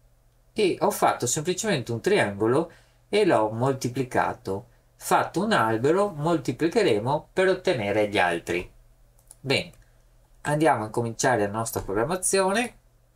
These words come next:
proprio dal triangolo. Per fare il triangolo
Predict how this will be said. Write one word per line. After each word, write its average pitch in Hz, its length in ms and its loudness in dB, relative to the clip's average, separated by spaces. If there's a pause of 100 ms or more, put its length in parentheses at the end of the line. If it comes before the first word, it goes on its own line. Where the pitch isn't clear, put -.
(260)
proprio 165 460 2
dal 127 600 2 (180)
triangolo. 101 800 0
Per - 160 -2
fare 202 320 2
il 139 100 0
triangolo 190 760 2